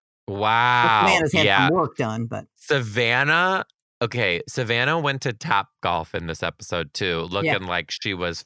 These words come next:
Speaker 2: Miranda Priestly from The Devil Wears Prada. She, I couldn't believe it. She was, uh, in heels playing golf. I'm like, "Okay, girl.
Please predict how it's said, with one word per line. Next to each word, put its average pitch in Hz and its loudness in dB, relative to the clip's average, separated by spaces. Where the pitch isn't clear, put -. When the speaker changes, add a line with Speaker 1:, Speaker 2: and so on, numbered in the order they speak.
Speaker 2:
Miranda 95 -2
Priestly 90 -6
from 82 -8
The 82 -6
Devil 87 -6
Wears 85 -4
Prada. 92 -2
She, 135 -2
I 127 0
couldn't 135 -2
believe 139 0
it. 101 -2
She - -4
was, 135 -4
uh, - -8
in 120 -2
heels 113 -6
playing 95 -4
golf. 92 2
I'm 95 0
like, 92 0
"Okay, 104 -2
girl. 104 -2